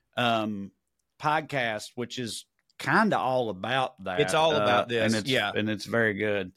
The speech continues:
Speaker 2: And definitely
Speaker 1: Um,
Speaker 2: where I would go for some of my research. And yes, dude, shout out Karina Longworth. That podcast, You Must Remember This, is, um,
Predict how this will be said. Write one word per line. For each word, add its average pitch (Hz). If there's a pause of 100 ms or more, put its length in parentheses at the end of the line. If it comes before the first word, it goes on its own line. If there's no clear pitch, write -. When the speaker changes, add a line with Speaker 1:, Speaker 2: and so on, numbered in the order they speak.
(320)
Speaker 2:
And 147
definitely 151
Speaker 1:
Um, 143
Speaker 2:
where 151
I 151
would 139
go 143
for 135
some 147
of 135
my 123
research. 127
And 127
yes, 131
dude, 135
shout 147
out 139
Karina 143
Longworth. 135
That 143
podcast, 131
You 127
Must 131
Remember 123
This, 117
is, 123
um, 113